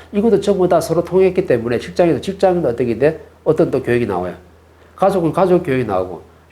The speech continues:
효는 효에 대한 거 나오고, 인연에 대한 거 나오고, 직장과 직장 나오고, 나라는 나라 나오고, 인류는 인류가 나오고, 오만 것들이 분야별로 전부 다 작품이 나오기 때문에 뭐 할 때? 서로가 통할 때. 서로가 통하면 뭐가 이루어지요? 이게 다 에너지가 다 뭉치면 전부 다 융합이 되는 거예요.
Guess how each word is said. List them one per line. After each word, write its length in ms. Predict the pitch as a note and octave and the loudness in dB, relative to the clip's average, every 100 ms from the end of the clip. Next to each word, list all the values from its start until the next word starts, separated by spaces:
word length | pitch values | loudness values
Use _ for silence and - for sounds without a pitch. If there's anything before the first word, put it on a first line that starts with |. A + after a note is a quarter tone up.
| - | 0
효는 300 | F3+ F3+ F3+ | 2 2 2
효에 140 | F#3+ | 2
대한 160 | F#3 D#3 | 2 0
거 40 | |
나오고, 300 | A2 G2 G2 | -2 -4 -6
인연에 320 | G#3 G3 E3+ | 0 2 2
대한 180 | A#2+ A2+ | 2 -2
거 60 | A2 | -2
나오고, 420 | F#2+ G2 F#2 E2+ - | -4 -4 -6 -10 -12
직장과 360 | - F3+ F#3+ E3 | -12 0 0 0
직장 320 | F#3 F3+ F3 | -2 -2 0
나오고, 200 | B2+ G2+ | 0 0
나라는 320 | A#2+ F3 D#3+ | 2 2 2
나라 220 | C3+ F3 D#3 | 2 2 2
나오고, 360 | G2 G2 F3+ | 0 -2 -4
인류는 380 | G3+ G3 F#3 F#3 | -2 2 2 2
인류가 220 | G3+ F#3 | 2 2
나오고, 440 | C#3+ G#2 G2+ F2 - - _ _ - - - | 2 -2 -2 -6 -10 -18 _ _ -20 -20 -4
오만 360 | A#2+ E3+ A3 A#3 | 2 4 2 2
것들이 360 | A3+ A3+ F#3 | 2 2 2
분야별로 360 | - G3 F3+ E3 | 2 2 2 2
전부 300 | E3 D#3+ D3 | 0 0 0
다 160 | C#3 C3+ | 0 -2
작품이 380 | C3 C#3+ D#3 | -4 -4 -4
나오기 300 | C3 A2+ A2+ A2+ | -2 -2 -2 -6
때문에 560 | G2+ G2+ A#2+ G2 E2+ - _ _ _ _ _ _ _ | -6 -4 -4 -4 -8 -18 _ _ _ _ _ _ _
뭐 160 | - B2 | 0 0
할 140 | C#3 | 2
때? 240 | D3 D#3 D#3+ - _ _ _ _ _ | 0 -2 -4 -14 _ _ _ _ _
서로가 500 | - D3+ C3 D3 E3 - - | -8 -4 0 0 -2 -10 -10
통할 340 | - A2 F#2+ | -4 -2 -4
때. 180 | - - - _ _ _ _ _ | -8 -10 -16 _ _ _ _ _
서로가 320 | - F#3 F#3 | 0 2 2
통하면 260 | F3+ F3+ C3 | 2 0 0
뭐가 160 | B2+ | 0
이루어지요? 480 | D#3+ D#3 A#2+ C3+ D#3 | 2 0 2 0 0
이게 240 | G#3+ G3+ G3 | -4 0 2
다 140 | F#3 E3+ | 2 2
에너지가 340 | D#3+ D#3 D3+ | 2 2 2
다 120 | C3 | 0
뭉치면 420 | B2+ D#3+ B2+ A#2+ | 0 -4 -4 -4
전부 260 | A#2 C#3+ B2 | -2 -2 0
다 200 | D3 D3 | 0 0
융합이 360 | F#3+ G3+ E3 C3+ | -2 0 0 -2
되는 240 | A2+ G2+ G2 | -6 -6 -4
거예요. 220 | F#2 | -4